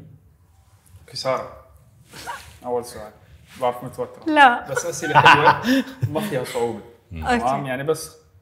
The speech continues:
Speaker 1: أسئلة طبيعية.
Speaker 2: طيب.
Speaker 1: أوكي. كيف توصفي سارة بعيدة عن مرض غيث؟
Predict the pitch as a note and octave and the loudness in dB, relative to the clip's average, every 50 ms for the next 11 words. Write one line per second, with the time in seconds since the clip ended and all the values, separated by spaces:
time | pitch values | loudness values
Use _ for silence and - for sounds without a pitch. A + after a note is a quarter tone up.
0 | _ - _ _ _ _ _ _ _ _ - - _ _ - - - A#2+ - B2 | _ -20 _ _ _ _ _ _ _ _ -20 -20 _ _ -20 -18 -18 -14 -12 -12
1 | A#2+ A2+ A#2 A#2 A2 G#2+ G2+ G2 F#2 - - _ _ _ _ - _ _ - - | -12 -12 -10 -10 -8 -8 -8 -10 -12 -16 -20 _ _ _ _ -20 _ _ -14 -8
2 | - A3 G3+ F#3+ G3 - - - - _ _ _ _ _ _ - - _ _ - | -6 -6 -4 -6 -6 -8 -12 -18 -20 _ _ _ _ _ _ -20 -20 _ _ -2
3 | F3 F#3 F#3+ - - - E3+ E3+ E3 E3 - C3 - - B2 C3 - - - - | -2 -2 -2 -4 -6 -4 -2 -2 -2 -2 -4 -6 -6 -6 -8 -8 -10 -12 -18 -20
4 | _ _ _ _ - - - C#3 B2+ B2+ B2 A#2+ A#2 C3+ - - - - _ _ | _ _ _ _ -8 -2 2 4 4 6 6 4 2 -2 -4 -10 -16 -20 _ _
5 | _ _ _ _ _ _ _ _ _ _ _ - - - A2 C3 D3+ D3+ D3 D3+ | _ _ _ _ _ _ _ _ _ _ _ -8 -4 -2 0 2 2 2 4 2
6 | D#3+ F3+ D#3+ - - - - _ _ _ _ _ _ _ _ - A#2+ B2+ C3 B2+ | 2 2 -2 -8 -18 -20 -20 _ _ _ _ _ _ _ _ 0 2 2 2 2
7 | B2+ B2+ B2 A#2+ A2 A2 A2 A2 G#2+ G#2+ | 0 -2 -2 -4 -6 -6 -6 -6 -6 -6